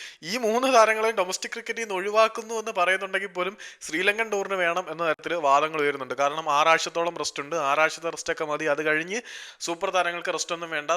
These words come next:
ശ്രീലങ്കൻ പര്യടനത്തിന് കെട്ടിപ്പിറക്കി പോന്നോളാനും ഗംഭീർ ഉത്തരവിട്ടിട്ടുണ്ട് എന്നാണ് അറിയാൻ കഴിയുന്നത്. ഇന്ന് ഒഫീഷ്യൽ ടീം പ്രഖ്യാപനം ഉണ്ടായിരിക്കും. ആ ശ്രീലങ്കൻ പര്യടനത്തിനുള്ള ടീമിൽ ഈ മൂന്ന് പേരുണ്ടായിരിക്കുമോ എന്നറിയില്ല. എന്നിരുന്നാൽ പോലും ആറാഴ്ച വിശ്രമം ഉള്ളത് കൊണ്ട് ടീമിൽ വേണം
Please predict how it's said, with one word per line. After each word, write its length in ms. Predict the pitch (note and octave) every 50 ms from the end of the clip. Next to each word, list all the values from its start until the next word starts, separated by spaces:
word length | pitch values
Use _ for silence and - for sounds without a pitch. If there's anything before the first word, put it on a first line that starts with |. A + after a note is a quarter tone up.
| E3+ -
ശ്രീലങ്കൻ 420 | D3+ D3 D#3 D#3 E3 E3 E3+ D#3+ D#3
പര്യടനത്തിന് 440 | D3 D3 D3 D#3 D#3+ D#3 D#3 F3 G3 G#3+ -
കെട്ടിപ്പിറക്കി 500 | - - E3 D#3 E3 - - - E3+ D#3+ D#3
പോന്നോളാനും 500 | D3+ D#3+ F3 F#3+ G3 G3 F#3+ F#3 F#3+ F3+ E3
ഗംഭീർ 240 | E3 E3 D#3+ D#3+ D#3
ഉത്തരവിട്ടിട്ടുണ്ട് 600 | - - D#3+ D#3+ D3+ D3+ D#3 D3 D3 C#3+ C#3+ F3 F3+ E3+
എന്നാണ് 240 | D3 D3+ D3+ D3 C#3+
അറിയാൻ 200 | C#3 D3 D3 D3 D3
കഴിയുന്നത്. 300 | C#3+ C#3 C#3 C#3+ D3+ G3 - - - - - - D3
ഇന്ന് 100 | F3 F#3+ F3+
ഒഫീഷ്യൽ 300 | - G#3+ G3 - A#3 A3 -
ടീം 100 | G#3+ G#3 G#3 G3
പ്രഖ്യാപനം 320 | F#3+ - F#3+ F#3+ F#3+ F#3+ E3+
ഉണ്ടായിരിക്കും. 360 | E3 E3 D#3+ D#3 D#3 E3+ F3+ E3+ D3
ആ 40 | D#3+ D#3 -
ശ്രീലങ്കൻ 380 | D#3 D3+ D#3 F3 F3 F#3 G3 F#3+ F#3
പര്യടനത്തിനുള്ള 520 | E3+ E3+ F3 F#3 F#3 F#3+ F#3+ F#3 F3+ F#3 F3+ F3+ E3+
ടീമിൽ 200 | F3 F#3 F#3+ G3 F#3+
ഈ 20 | F#3 F#3
മൂന്ന് 160 | F#3+ F#3+ F#3
പേരുണ്ടായിരിക്കുമോ 540 | F#3 F3+ F3 F3 F3+ F3+ F3+ E3+ F#3+ F#3+ F#3 F3
എന്നറിയില്ല. 380 | F3 E3+ E3+ E3+ E3+ E3 F#3 F#3 E3+
എന്നിരുന്നാൽ 340 | F3 F#3 F#3+ G3 G#3 G#3 G3+ -
പോലും 180 | F#3 F#3+ A#3 - - - - - - C#3 D3+ F3
ആറാഴ്ച 320 | G3 G#3 A3 A3 G#3+ - A#3+ G#3+
വിശ്രമം 260 | G3 - G#3 G#3 G#3 G#3 G3
ഉള്ളത് 180 | F#3+ G3+ G3+ F#3+ F#3+
കൊണ്ട് 160 | F#3 F#3+ F#3+ F3+
ടീമിൽ 180 | F3+ F3+ F#3 F#3+ F3+ E3+
വേണം 160 | E3+ F3+